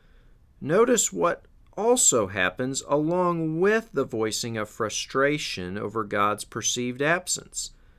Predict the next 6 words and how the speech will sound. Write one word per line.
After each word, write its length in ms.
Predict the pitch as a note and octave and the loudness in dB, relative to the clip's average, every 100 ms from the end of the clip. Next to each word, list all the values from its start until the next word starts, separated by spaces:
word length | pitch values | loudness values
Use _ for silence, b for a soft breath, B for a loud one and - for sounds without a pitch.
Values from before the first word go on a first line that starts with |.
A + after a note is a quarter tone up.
| b b - | b b -6
particularly 960 | B2+ A#2+ - G#3+ - A#2 G2+ G2+ G#2+ B2+ | -4 -2 0 0 0 -2 0 0 0 -2
in 160 | A#2 | -4
verses 640 | G#2+ G#2+ - G2+ G2 - - | -2 -2 -2 -6 -4 -4 -6
sixteen 800 | - - - B2 - - G#2+ F2+ | -8 -8 -6 -6 -6 -8 -8 -8
through 220 | F2+ F2+ | -6 -2
eighteen, 500 | G#2+ C3+ - - - | -2 -2 -10 -14 -16